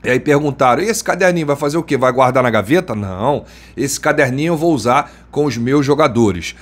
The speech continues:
Então o Felipe Luiz, ele já sabe bem o que ele quer. Inclusive ele falou, né,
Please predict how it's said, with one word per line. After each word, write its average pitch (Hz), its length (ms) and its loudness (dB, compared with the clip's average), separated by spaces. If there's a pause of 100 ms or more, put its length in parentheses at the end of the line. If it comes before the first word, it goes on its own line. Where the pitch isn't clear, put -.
(120)
Então 131 120 -2
o 151 40 0
Felipe 156 360 -4
Luiz, 156 180 4
ele 160 100 -2
já 175 160 0
sabe 160 380 -2
bem 156 380 0
o 139 40 -4
que 143 140 -6
ele 131 120 -2
quer. 151 400 0 (200)
Inclusive 170 640 -4
ele 214 140 0
falou, 214 440 2
né, 180 240 0